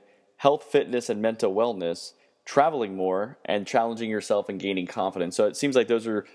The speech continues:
sort of the main six areas you help people with. Um, I'm sure you kind of diversify and flexible, are flexible with, uh, each, uh, client. But, uh, tell me if, uh,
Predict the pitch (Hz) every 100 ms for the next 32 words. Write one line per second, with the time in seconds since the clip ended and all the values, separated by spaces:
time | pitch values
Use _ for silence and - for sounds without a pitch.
0 | _ - 180 123 123 117 - 131 - 117
1 | 110 101 104 101 120 - 104 101 92 92
2 | - _ _ _ - 98 98 98 107 120
3 | 107 104 95 - 117 101 101 104 107 -
4 | 98 90 - 104 - 95 95 - - 95
5 | - 107 - 98 92 92 92 - _ _
6 | _ - 90 - 104 - - - 82 -
7 | - 143 101 92 - 107 104 104 - -
8 | - 180 185 160 - 131 120 - 120 113
9 | 113